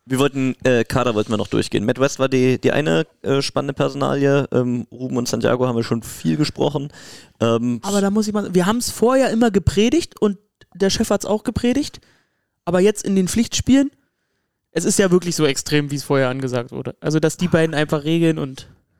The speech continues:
Speaker 2: Cody kann noch auf dem, auf der Linie noch zwei wegpritschen und dann ist es das ja auch.
Speaker 1: Wenn überhaupt, ne? Ich hab's ja gezeigt im, vor dem, vor dem
Speaker 2: Gegen
Speaker 1: Haching-Spiel
Speaker 2: Float, ne?
Speaker 1: auch in der, in
Speaker 2: Ja,
Speaker 1: der
Speaker 2: so.
Speaker 1: Analyse. Wenn zum Beispiel ein Markus Böhme oder ein anderer Mittelblocker da mit Float-Aufschlägen oder so, dann sind die wirklich,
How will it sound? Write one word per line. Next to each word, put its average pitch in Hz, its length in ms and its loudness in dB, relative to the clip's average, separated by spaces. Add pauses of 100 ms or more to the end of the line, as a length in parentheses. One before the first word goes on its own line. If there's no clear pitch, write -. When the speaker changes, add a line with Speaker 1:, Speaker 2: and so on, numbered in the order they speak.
(500)
Speaker 2:
Cody 175 240 4
kann 170 160 0
noch 170 240 -2
auf - 300 -2
dem, 175 200 -10
auf - 140 0
der 180 80 2
Linie 185 240 2
noch 180 100 2
zwei 170 220 2
wegpritschen 180 520 -2
und 165 160 2
dann 160 200 -2
ist 165 100 -4
es 156 140 -6
das 135 140 -8
ja 127 100 -2
auch. - 160 -12 (120)
Speaker 1:
Wenn 127 360 -2
überhaupt, 139 440 -2
ne? 123 160 2
Ich 110 120 0
hab's - 140 0
ja 123 180 4
gezeigt - 480 -2
im, 120 320 0
vor - 100 -2
dem, 120 160 0
vor - 100 -2
dem 185 100 2
Speaker 2:
Gegen - 40 0
Speaker 1:
Haching-Spiel 156 380 2
Speaker 2:
Float, - 20 4
ne? - 60 4
Speaker 1:
auch 190 80 -2
in 123 100 -2
der, 117 200 2
in - 40 0
Speaker 2:
Ja, 160 60 0
Speaker 1:
der 123 100 2
Speaker 2:
so. - 40 -2
Speaker 1:
Analyse. 127 440 0 (340)
Wenn 117 140 2
zum 120 120 -2
Beispiel 120 340 2
ein 120 60 2
Markus 113 280 -2
Böhme 139 460 2
oder 127 100 2
ein 113 80 -2
anderer 127 300 0
Mittelblocker 131 480 0
da 127 80 0
mit 120 160 -2
Float-Aufschlägen 127 680 0
oder 123 160 2
so, 127 200 2
dann 117 180 0
sind 120 160 -2
die 117 140 2
wirklich, - 380 -2